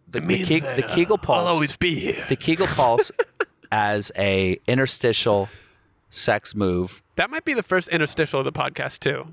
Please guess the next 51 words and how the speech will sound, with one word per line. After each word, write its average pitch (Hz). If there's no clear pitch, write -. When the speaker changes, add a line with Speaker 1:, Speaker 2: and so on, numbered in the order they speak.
Speaker 1:
Yeah. 95
Speaker 2:
Okay, 160
we 196
just 202
gotta, 151
we 160
just 151
gotta 131
Speaker 1:
Yeah. 87
Speaker 2:
put 151
these 139
Speaker 1:
I 147
Speaker 2:
landmarks 131
Speaker 1:
think 135
Speaker 2:
down 127
Speaker 1:
is, 113
Speaker 2:
on 139
wax. 123
Speaker 1:
is, 110
is 107
the 107
pimp 117
thing 104
that's 98
gonna 101
change 95
the 90
game 85
for 85
you, 80
Tommy. 78
Just 101
Kegel 127
pulse. 90
Speaker 2:
The 147
pussy 95
Speaker 1:
Boom, 82
Speaker 2:
pulse. 135
Speaker 1:
boom, 87
boom, 80
boom. 85
And 123
not 226
in 302
a 330
goofy 180
way. 151
You're 160
not 147
like, 143
<laughs> 214